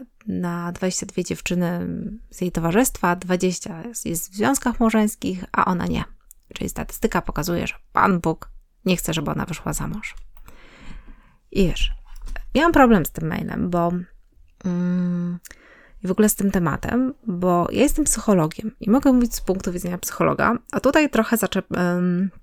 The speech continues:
zaczepiamy się, czy, czy zahaczamy bardziej o duchowość, w której nie czuję się ekspertką.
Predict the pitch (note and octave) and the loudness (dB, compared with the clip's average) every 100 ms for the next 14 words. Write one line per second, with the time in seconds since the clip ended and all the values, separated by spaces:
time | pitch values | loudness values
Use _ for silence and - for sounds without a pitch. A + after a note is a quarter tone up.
0 | _ _ _ _ - - F3 F3 - G3 | _ _ _ _ -14 -4 -2 -2 0 2
1 | G3+ F#3+ F3+ E3+ F3+ - - - - - | 2 0 -4 -6 -8 -12 -12 -10 -10 -8
2 | - - C#3 F3 D#3 F#3+ - A3+ G#3+ F3 | -10 -10 -10 -8 -6 -4 4 8 8 6
3 | - - - C4+ - - - - - - | 4 2 0 -8 -10 -14 -16 -18 -20 -20
4 | - - F3+ F#3 G3 - F3+ - - - | -2 4 6 4 2 2 0 -2 -10 -18
5 | - - G3+ G3 A3 A#3+ A#3+ F#3+ - - | -20 -4 2 6 6 6 2 2 -4 -2
6 | E3+ - - F#3+ | -2 -2 -4 -4